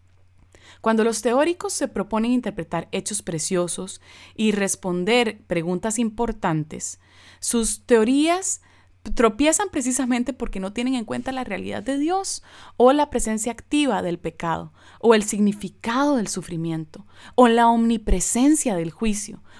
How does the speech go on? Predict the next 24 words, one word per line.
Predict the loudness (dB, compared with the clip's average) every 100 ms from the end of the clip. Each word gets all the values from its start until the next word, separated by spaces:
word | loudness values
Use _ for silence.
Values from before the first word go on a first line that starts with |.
| 4
o | 6
la | 6
invasión | 2 0 -2 2 4 6
de | 6
misericordias | 4 0 -4 -2 -2 0 -2 -2
en | -4
el | -4
presente | -6 -6 -2 -4 -4 -4
ministerio | -2 -4 -4 -4 -2 -4
de | -6
Cristo. | -6 -6 -8 -12 _ _ _ _ _ _ -20 _ _ _ _ _ _ _ _ _ -18 0
La | 4 4
secularidad | 2 0 0 0 0 2 0 -2 -2 -6 -10 -20 _
muerde | 0 4 4 4 2 0 -4 _
a | -8
sus | -6 -10
creyentes. | -8 -8 -6 -8 -10 -14 -14 -14 _ _ _ -20 -20 -2
La | 0 2
comprensión | 2 2 2 0 2 2 2 0
estable | -4 -2 2 6 6 4 -2 -8
y | -10
juiciosa | -2 -2 0 2 4 2 -6 -10
resulta | -8 -4 -4 -4 -4 -4
esquiva, | -6 -6 0 2 2 -2